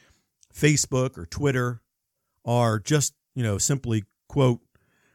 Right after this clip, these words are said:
social media platforms where all you do is share family photos, you know, of, of your weekend trip or pictures of your dinner, which, by the way, ladies and gentlemen,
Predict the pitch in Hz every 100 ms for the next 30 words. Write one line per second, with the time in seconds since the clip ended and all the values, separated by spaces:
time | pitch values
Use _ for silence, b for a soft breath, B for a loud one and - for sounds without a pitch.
0 | _ _ - - 160 180 - 151 131 127
1 | 190 156 127 104 90 - 104 92 104 92
2 | 104 107 117 135 131 123 127 117 95 -
3 | b b b - 151 151 135 127 156 151
4 | 143 123 - 170 180 151 110 98 113 -
5 | - _ _ _ _ _ - 123 117 98
6 | - 120 110 113 151 - 123 107 120 123
7 | 123 98 - - 190 - 165 135 143 127
8 | 127 113 92 170 147 120 156 170 - 190
9 | 208 180 170 170 127 156 160 131 120 147
10 | 143 147